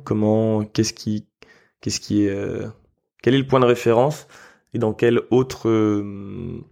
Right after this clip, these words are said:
moment ou lieu ou domaine de ta vie, ou un cas, n'importe quel cas précis, en fait, ça marche dans, pour tout, toutes les pensées que t'as, toutes les sy-, tous les systèmes de représentation que t'as, tous les mots, toute la connaissance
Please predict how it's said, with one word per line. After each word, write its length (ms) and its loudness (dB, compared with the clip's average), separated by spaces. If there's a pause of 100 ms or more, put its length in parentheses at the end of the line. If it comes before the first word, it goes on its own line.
(800)
moment 720 4
ou 280 0
lieu 500 4
ou 140 2
domaine 560 2
de 100 -2
ta 180 0
vie, 300 -2 (680)
ou 140 -8
un 60 -6
cas, 300 2
n'importe 400 2
quel 180 2
cas 160 2
précis, 320 -4
en 60 -2
fait, 140 -2
ça 160 0
marche 280 0
dans, 360 -2
pour 200 -2
tout, 200 4 (160)
toutes 180 0
les 60 0
pensées 340 0
que 80 -14
t'as, 220 2
toutes 240 -12
les 100 -2
sy-, 260 -2
tous 160 -6
les 80 2
systèmes 420 2
de 60 4
représentation 680 -2
que 60 -10
t'as, 160 -2
tous 180 -8
les 100 4
mots, 380 4
toute 240 -10
la 80 0
connaissance 920 2